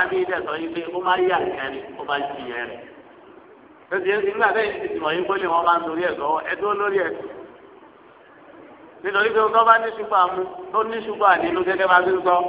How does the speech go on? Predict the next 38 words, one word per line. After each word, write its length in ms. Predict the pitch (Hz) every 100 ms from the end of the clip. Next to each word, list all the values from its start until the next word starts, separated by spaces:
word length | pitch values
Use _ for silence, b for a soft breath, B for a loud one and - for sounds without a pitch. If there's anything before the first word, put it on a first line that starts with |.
| 180 - -
nítorí 360 | - 180 180 185
àlè 240 | 165 139
má 120 | 139 160
gbọ́wọ́. 400 | 143 139 143 139 - - - - - - 494 - - - -
Ọ̀rọ̀ 240 | 151 151
bá 120 | 160 180
rẹ̀ 220 | 151 147
ni, 100 | 151
ọ̀rọ̀ 260 | 151 151 175
á 120 | 202
sì 100 | -
gbọ́wọ́ 340 | - 165 160
àgbọ́wọ́ 420 | 151 139 151 165 170
kì 100 | -
í 120 | 139
ṣe 140 | 143 147
kẹ́júkẹ́jú. 600 | 160 156 160 160 165 160 - - - - - - -
Ó 120 | - 185
lè 120 | 180
pa 120 | 196
àwọn 180 | 208 185
ẹni 200 | 175 175
tó 120 | 190
bá 120 | 190 190
ń 200 | 185 185
ṣe 140 | 185
wọ́n 200 | 185 196
jókòó 300 | 185 185 170
pé 140 | 165
àwọn 220 | 180 165 165
ẹni 180 | 165
yìí 140 | 151 160
wọ́n 180 | 175 185
ń 100 | 185
rí 100 | 180
sọ̀rọ̀ 340 | 180 175 160
ṣẹ̀ríà. 380 | 151 147 156 175 147 - - - - - -
Akọ 320 | 170 190 190